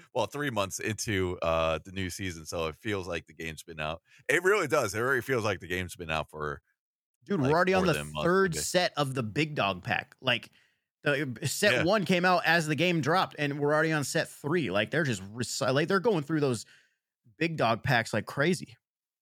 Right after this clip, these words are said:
Speaker 1: Yeah, and it, no matter what you do, if you wanna spend money on the packs and try your luck there, or you just wanna grind the game, there's cards everywhere to make a feasible lineup, which you'd love to see. So,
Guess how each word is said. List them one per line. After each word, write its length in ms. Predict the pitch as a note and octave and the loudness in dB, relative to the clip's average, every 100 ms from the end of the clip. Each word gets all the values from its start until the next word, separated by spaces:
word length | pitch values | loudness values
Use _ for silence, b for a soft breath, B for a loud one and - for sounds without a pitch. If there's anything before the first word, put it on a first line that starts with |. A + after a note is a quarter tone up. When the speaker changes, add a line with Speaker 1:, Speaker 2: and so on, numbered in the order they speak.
| _ _ _ | _ _ _
Speaker 1:
Yeah, 180 | D3+ C#3 - | -2 -2 -2
and 200 | B2+ B2+ | -4 -4
it, 240 | C3 A2 | -6 -2
no 200 | C#3+ D3 | 0 2
matter 260 | D3 E3 E3+ | 2 2 2
what 380 | A#2 A#2+ C#3+ | 0 -4 -4
you 200 | B2+ C#3 | -4 -6
do, 460 | B2 G#2 G2+ C3+ D3+ | -6 -4 -2 -2 -6
if 160 | F#2 - | -8 -8
you 60 | |
wanna 240 | G2+ G#2 F#2 | -4 -4 -4
spend 300 | - G#2+ G2 | -4 -4 -2
money 200 | G#2+ G#2+ | -4 -2
on 160 | G2 | -4
the 60 | F#2 | -4
packs 640 | - A#2 A#2 - - - - | 0 2 2 -2 -10 -10 -12
and 120 | E2 | -16
try 220 | E2 G2+ | -6 -4
your 140 | F2 E2 | -4 -4
luck 220 | F#2+ F#2+ | -6 -6
there, 240 | G#2+ A#2 A#2 | -4 -2 -2
or 140 | G2 | -4
you 60 | F#2 | -6
just 200 | E2 D#2+ | -8 -10
wanna 140 | F#2+ | -10
grind 260 | F2+ F#2+ F#2 | -4 -4 -4
the 60 | E2 | -6
game, 380 | F#2 F#2+ G2 F2+ | -6 -6 -6 -8
there's 180 | F2 | -8
cards 440 | - - E2+ E2 D#2 - | -8 -6 -6 -6 -10 -12
everywhere 560 | E2 D#2 D#2 D#2 D#2 - _ - | -10 -10 -6 -6 -6 -10 _ -16
to 80 | |
make 240 | E2+ D#2+ - | -10 -10 -10
a 60 | |
feasible 380 | C#2+ E2+ - D#2+ | -16 -16 -12 -10
lineup, 340 | D2+ D2 D2 C#2+ | -6 -6 -6 -10
which 200 | - D#2 | -14 -16
you'd 120 | - - | -16 -10
love 180 | D2 | -12
to 80 | - | -10
see. 240 | - - - | -16 -14 -16
So, 300 | - B1+ | -14 -14